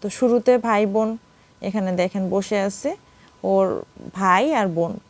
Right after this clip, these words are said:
ফুল ফ্যামিলি মিলে ফটোশ্যুট হলো। ফুপু এখানে দাঁড়ানো, মেয়ের বিয়ে, ফুপুর অনেক দায়িত্ব। আর এখন এখানে দেখেন আব্বু আর জেঠু, দুই ভাই, জেঠু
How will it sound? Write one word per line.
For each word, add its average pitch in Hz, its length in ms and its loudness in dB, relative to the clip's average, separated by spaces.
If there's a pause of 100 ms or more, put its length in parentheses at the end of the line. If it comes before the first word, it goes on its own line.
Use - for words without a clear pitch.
ফুল 226 180 0
ফ্যামিলি 190 400 -2
মিলে 190 300 0
ফটোশ্যুট 180 460 -4
হলো। 180 200 -2 (220)
ফুপু 202 280 0 (120)
এখানে 185 260 -4
দাঁড়ানো, 185 400 -2 (180)
মেয়ের 185 340 0 (100)
বিয়ে, 180 240 2 (500)
ফুপুর 214 240 0 (120)
অনেক 196 260 0
দায়িত্ব। 170 340 0 (800)
আর 185 200 -2
এখন 196 320 0
এখানে 196 300 0
দেখেন 190 320 0 (460)
আব্বু 202 380 2 (100)
আর 208 160 2
জেঠু, 202 300 2 (580)
দুই 226 280 0
ভাই, 202 300 2 (460)
জেঠু 220 300 2